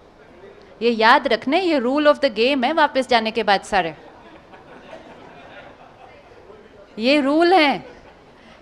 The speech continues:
कोई भी कर सकता है। हर टाइम हम ही करें या कभी-कभी उनको करना चाहिए?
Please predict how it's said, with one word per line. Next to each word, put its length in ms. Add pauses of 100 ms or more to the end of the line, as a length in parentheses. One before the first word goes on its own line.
(220)
कोई 240
भी 160
कर 180
सकता 400
है। 420 (460)
हर 240
टाइम 400
हम 260
ही 100
करें 400
या 80
कभी-कभी 560
उनको 300
करना 320
चाहिए? 460